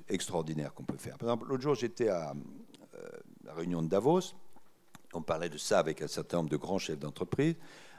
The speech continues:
En particulier, il y avait les dirigeants de Unilever et de Nestlé, qui sont très grosses, très, très grosses sociétés, et qui se sont engagés, par exemple, sur la déforestation,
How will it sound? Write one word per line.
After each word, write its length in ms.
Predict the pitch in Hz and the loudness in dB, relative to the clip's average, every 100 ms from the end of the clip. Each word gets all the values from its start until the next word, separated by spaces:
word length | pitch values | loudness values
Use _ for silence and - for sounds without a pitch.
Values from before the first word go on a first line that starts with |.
| - | -8
En 40 | - | 0
particulier, 600 | 107 123 117 151 180 - | 0 2 6 8 8 6
il 120 | 120 107 | 2 4
y 60 | |
avait 180 | 110 160 | 6 6
les 80 | 123 | 4
dirigeants 680 | 104 104 98 117 160 170 - - | 4 4 4 4 4 2 -4 -8
de 360 | 90 104 104 107 | 4 4 4 2
Unilever 580 | 131 123 113 104 135 156 | 0 2 4 4 6 4
et 20 | |
de 120 | 98 95 | 2 2
Nestlé, 560 | 107 156 - - 78 - - - - - - - - - - | 4 6 4 -2 -6 -8 -16 -20 -20 -20 -20 -20 -20 -20 -20
qui 80 | - | -18
sont 140 | - - - _ - - | -16 -16 -20 _ -18 -18
très 180 | - 104 | 8 8
grosses, 460 | 95 90 - - - - - - - - - - | 10 6 4 -4 -8 -8 -10 -12 -16 -18 -16 2
très, 180 | 113 | 4
très 200 | 107 92 | 4 2
grosses 220 | 80 80 - | 0 0 -2
sociétés, 520 | - - - 64 60 - | -6 -8 -10 -10 -6 6
et 200 | 107 113 | 8 8
qui 180 | - 110 | 4 2
se 140 | 113 | 2
sont 260 | - 107 - | 4 4 6
engagés, 500 | 127 113 107 113 214 | 4 6 6 4 0
par 200 | - 98 | 0 0
exemple, 480 | 95 113 196 - - - - - | 2 2 0 -2 -12 -14 -14 -10
sur 460 | - - 143 135 92 | -4 0 6 8 8
la 120 | 87 | 4
déforestation, 1000 | 87 147 151 104 92 - 85 - - | 2 0 2 2 2 0 -2 2 2